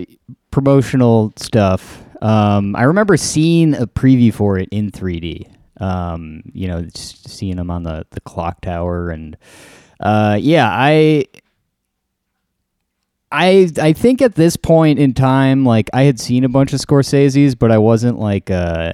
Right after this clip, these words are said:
you know, I gotta see everything he does kind of a person. Um, I don't even know if I knew. I was thinking while I was watching this movie, uh,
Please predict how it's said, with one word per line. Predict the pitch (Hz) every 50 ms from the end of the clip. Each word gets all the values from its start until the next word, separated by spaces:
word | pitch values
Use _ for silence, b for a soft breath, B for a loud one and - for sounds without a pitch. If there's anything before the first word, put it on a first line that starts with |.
| - -
you | - 107
know, | 101 95
I | 92 92
gotta | 95 95 92 92
see | - - - 98 90
everything | 95 92 95 95 - - 98 90
he | 87 82
does | 80 85 85 87 92 98 -
kind | - - 101 101
of | 104 101
a | 101
person. | - - 107 113 104 - 123 120 120 120 117 113 _ b b b b b b b b b b b b b b -
Um, | 101 104 104 104 101 101 101 98 101 - -
I | 117 156
don't | 208 233
even | 233 180 147 123 120
know | 123 131 139
if | 139 127 -
I | 120 110
knew. | 104 101 104 110 123 127 117 101 90 82 - - - _ _ -
I | - 131 156
was | 190 190 -
thinking | - 190 202 202 - 190 160
while | 135 127 123
I | 120 120
was | 117 113 104
watching | 113 117 120 120 - 131 113
this | 107 98 -
movie, | 107 101 98 95 92 92 90 92 90 92 - b b b b b b b b -
uh, | - 104 101 101 98 95 98 95 95 98